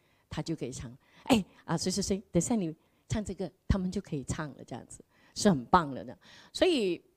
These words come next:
我就，现在我释怀的时候，我做我该做的，我的恩赐不在唱歌，我的恩赐是讲道，那我就专注在这里。所以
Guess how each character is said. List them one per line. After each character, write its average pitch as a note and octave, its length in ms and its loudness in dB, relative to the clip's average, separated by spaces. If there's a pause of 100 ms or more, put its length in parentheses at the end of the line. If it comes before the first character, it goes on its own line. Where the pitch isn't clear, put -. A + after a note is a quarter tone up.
(240)
我 E3+ 160 4
就， A#3 360 4 (180)
现 C#4+ 200 8
在 A#3+ 140 8
我 D#3+ 100 0
释 B3 220 0
怀 F#3 160 2
的 F#3 140 2
时 F3 80 0
候， - 80 -4 (420)
我 F3 160 6
做 G#3+ 220 12
我 D3 140 4
该 E3 240 2
做 C#3+ 240 0
的， - 120 -8 (100)
我 E3 280 4
的 G#3 220 4
恩 A#3 200 6
赐 G#3 240 2
不 D#3+ 220 0
在 F#3 160 4
唱 G#3 260 6
歌， A3+ 300 12 (420)
我 D3 120 0
的 D#3 80 2
恩 F3+ 180 2
赐 F3 140 -6
是 E3 220 -2
讲 - 260 0
道， F3 320 0
那 G#3 100 -2
我 D#3 100 -6
就 E3+ 280 0 (360)
专 F3 240 4
注 E3 160 -8
在 B2+ 200 -6
这 - 140 -10
里。 - 140 -16 (360)
所 - 120 6
以 C#4+ 300 8